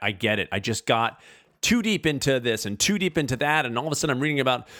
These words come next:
the freaking amino acids," when that's not useful knowledge. Sorry, guys, it's just not useful knowledge. A-, unless you're me and, and teach this. Totally great, useful knowledge. But living day to day, eat foods that have a lot of nutrition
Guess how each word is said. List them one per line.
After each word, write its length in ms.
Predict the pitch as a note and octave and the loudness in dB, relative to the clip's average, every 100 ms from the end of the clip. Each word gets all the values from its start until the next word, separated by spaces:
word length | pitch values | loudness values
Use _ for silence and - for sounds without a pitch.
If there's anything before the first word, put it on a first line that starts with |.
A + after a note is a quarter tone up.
| - - | -20 -12
the 60 | - | -4
freaking 260 | - D3 | -2 0
amino 360 | C3 D3+ D3 C#3 | 2 2 2 0
acids," 460 | D#3+ F3+ C#3 B2+ G#2+ | 0 0 0 0 0
when 360 | C3+ C3+ C3 - - _ _ | 2 2 -2 -10 -20 _ _
that's 340 | C3 F3+ G3 - | -4 -2 0 0
not 380 | F3 G3+ G3+ - | 0 0 -2 -6
useful 640 | C3 C#3+ F#3 - - E3+ | 0 2 2 -2 -2 0
knowledge. 600 | D#3+ D#3 F3 E3 G#2 G2 | 2 2 2 0 -2 -4
Sorry, 340 | - D#3+ F3+ D3 | 0 2 2 2
guys, 300 | A2+ A2+ A#2 | 2 0 -2
it's 120 | B2 | -4
just 220 | - C#3+ | -2 0
not 340 | C3 C3 D3+ C3+ | 2 2 2 2
useful 380 | C#3 - C3+ | 0 0 -2
knowledge. 480 | C3 F3+ C3+ - - - | 0 0 0 -4 -6 -4
A-, 180 | D3+ D#3 | 0 2
unless 320 | E3+ F3+ - | 2 0 0
you're 240 | C#3+ B2+ - _ D#3 | 0 -2 -8 _ -2
me 460 | D#3+ G#3+ G2+ G2 | 0 2 -2 -6
and, 220 | - A#2 - | -4 -4 -2
and 200 | A#2+ A2 | -4 -2
teach 260 | - A2 - | -2 0 0
this. 400 | G#2 - - - _ _ _ - | -2 -2 -8 -12 _ _ _ 0
Totally 460 | A#3+ C#3+ F#2 - _ | 0 2 -4 -8 _
great, 280 | G3+ C#3 - | 2 2 0
useful 300 | D3 C#3 D3 | -2 0 0
knowledge. 380 | B2+ G2 - - - - - | 0 0 -4 -12 -20 -20 -2
But 100 | C3 | 0
living 400 | A#2+ C3+ D3 G3 | 2 2 2 0
day 200 | E3 E3+ | 0 0
to 80 | E3+ | 0
day, 440 | D#3 D#3 F#3+ G3 _ _ - _ _ | 0 0 0 -4 _ _ -20 _ _
eat 160 | C#3+ D3+ | -2 -2
foods 300 | - D3+ C3+ | 0 0 2
that 80 | C3+ | -2
have 340 | B2+ C3 A2 - _ _ | 0 0 -2 -12 _ _
a 100 | B2 | 0
lot 200 | B2 C3+ | 2 2
of 100 | B2 | 0
nutrition 540 | A#2+ - C3+ - C#3 | -2 0 0 0 -4